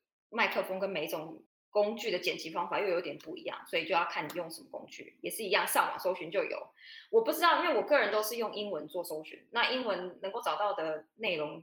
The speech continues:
实在是太多了，所以真的是很好用。呃，我不知道用中文的效果如何，但是如-，大-，我建议大家就是可以尽量用英文搜寻，因为你可以找到很多很多的资源，然后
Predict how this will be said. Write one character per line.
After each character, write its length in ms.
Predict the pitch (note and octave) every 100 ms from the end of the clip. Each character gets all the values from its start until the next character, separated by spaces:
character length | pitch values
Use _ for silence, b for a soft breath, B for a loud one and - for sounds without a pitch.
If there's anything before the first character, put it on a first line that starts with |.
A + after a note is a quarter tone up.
| _
实 120 | - F#3+
在 60 | G3
是 60 |
太 200 | - E3
多 240 | D3+ D#3+ -
了， 160 | -
所 140 | - A3
以 80 | G3+
真 120 | G#3+
的 60 |
是 120 | F#3+ A3+
很 140 | E3+
好 180 | - -
用。 200 | D#3+ - _ _ -
呃， 240 | G#3 G#3 G3+
我 80 | G3
不 80 | G#3+
知 60 | C4+
道 260 | B3+ A#3+
用 240 | A#3+ A#3 G#3+
中 200 | G3+ G3+
文 160 | D#3+
的 240 | D#3 D#3 D#3
效 200 | G#3+ F3
果 140 | D3
如 220 | D#3 D#3
何， 180 | - D#3+
但 180 | G#3+ G#3+
是 400 | - A3 E3 D#3
如-， 160 | G3 F3+ -
大-， 240 | A3 -
我 60 | -
建 200 | D4 B3
议 180 | B3+ A3+
大 200 | G#3 F3+
家 400 | F3+ D#3+ D#3+ -
就 120 | G3+
是 600 | G3 - F#3 E3 D3+ - _
可 200 | - -
以 120 | G3+ G3
尽 140 | G3+
量 200 | F3+ E3+
用 80 | F#3
英 60 |
文 160 | E3+ D#3+
搜 220 | E3 D#3+
寻， 200 | E3 -
因 100 | F3
为 100 | F#3+
你 100 | F3 D#3+
可 140 | F3
以 60 | E3
找 160 | C#3+
到 120 | D#3
很 160 | D#3 F#3
多 120 | D#3
很 120 | E3 -
多 140 | D3+
的 240 | - - -
资 260 | - D#3 D3+
源， 280 | D3 - -
然 160 | D#3
后 380 | D3+ F#3+ F3 D3+